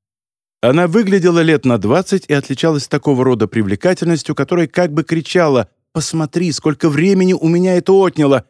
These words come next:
Надеюсь, ты оценишь!" Высокая, блондинистая, худая и с невероятно дерзкими сисями, чей бойкий вид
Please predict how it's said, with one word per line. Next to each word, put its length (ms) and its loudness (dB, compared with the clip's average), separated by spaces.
Надеюсь, 600 2
ты 120 -2
оценишь!" 760 -2
Высокая, 720 -2
блондинистая, 800 -2
худая 500 0
и 100 0
с 140 -2
невероятно 560 2
дерзкими 560 -2
сисями, 540 -4
чей 200 -2
бойкий 380 0
вид 260 -2